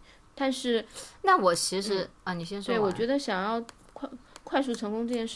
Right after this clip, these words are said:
Speaker 1: 情没毛病，但是呢，可能就是说你自己要有
Speaker 2: 配套的行动。
Speaker 1: 对，然后比如像我要耕耘我的知乎，对，我觉得如果，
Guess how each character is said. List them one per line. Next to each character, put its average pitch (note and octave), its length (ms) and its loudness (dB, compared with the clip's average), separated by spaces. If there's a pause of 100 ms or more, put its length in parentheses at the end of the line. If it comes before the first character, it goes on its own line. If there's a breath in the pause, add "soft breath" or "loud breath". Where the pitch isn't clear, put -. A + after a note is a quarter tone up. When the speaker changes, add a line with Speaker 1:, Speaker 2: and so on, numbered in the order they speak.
Speaker 1:
情 G#3+ 60 -6
没 G3+ 120 -4
毛 A3+ 160 -6
病， A#3 180 -8 (360 soft breath)
但 A#3+ 140 -4
是 B3 140 -4
呢， A3+ 240 -2
可 G3 120 -8
能 F3 180 -8
就 A#3 160 -4
是 A#3 100 -6
说 A#3 340 -4 (420 soft breath)
你 F#3 100 -6
自 G#3 160 -10
己 F#3+ 160 -4
要 G#3 160 -2
有 F3 260 -4 (600)
Speaker 2:
配 C4 180 4
套 A#3+ 200 0
的 F3 120 -4
行 E3 260 -2
动。 E3+ 140 -8 (240)
Speaker 1:
对， - 80 -12
然 F3+ 120 -6
后 F#3+ 280 -4
比 F3 160 -10
如 F3+ 100 -2
像 G#3 260 0
我 D#3+ 220 -6 (160)
要 G3+ 320 2 (140)
耕 A#3 180 6
耘 G3+ 220 0
我 F#3 100 -2
的 F3+ 80 -8
知 F#3+ 180 -8
乎， F#3 380 -6 (420 soft breath)
对， E3 240 0
我 F#3 120 -4
觉 G#3 120 4
得 B3 60 6
如 E4+ 100 4
果， E4+ 240 6